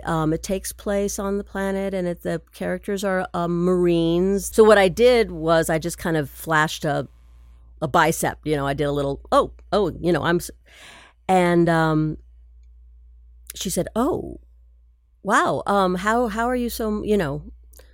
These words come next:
so fit?" And I, I had said, "Oh, well, you know, I, I live near a, a boxing gym, and there's Mis-, Mister Britain happens to train there, and I just kinda got involved in bodybuilding," and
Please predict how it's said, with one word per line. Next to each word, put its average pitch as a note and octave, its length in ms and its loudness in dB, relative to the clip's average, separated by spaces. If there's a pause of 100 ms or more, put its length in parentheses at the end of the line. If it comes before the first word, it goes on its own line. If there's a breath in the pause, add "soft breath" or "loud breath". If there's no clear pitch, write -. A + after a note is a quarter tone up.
(300 soft breath)
so F#3 400 -4
fit?" - 720 -4 (540 soft breath)
And F3 120 0
I, E3+ 280 0
I F3+ 160 2
had F3 140 0
said, F#3+ 120 -4
"Oh, A#3+ 140 2
well, A#3 180 6
you G#3+ 140 0
know, G3+ 80 0
I, F#3 220 2 (200)
I F3 320 0 (140)
live E3+ 340 -2
near E3 380 2
a, D3+ 140 2 (120)
a D#3 160 -4
boxing D#3+ 600 -4
gym, D3+ 580 -2
and C#3+ 240 -2
there's C#3 220 -6
Mis-, E3 380 -2
Mister F#3 500 0
Britain F3 380 4
happens D#3+ 480 0
to D#3 160 -4 (160)
train F3 360 2
there, D#3+ 260 4
and D3+ 120 2
I D#3+ 60 0
just D#3 180 -10
kinda D#3+ 200 -2
got D3 140 -2
involved D3+ 420 0
in D3 120 -2
bodybuilding," C#3 640 -2
and C3+ 200 -6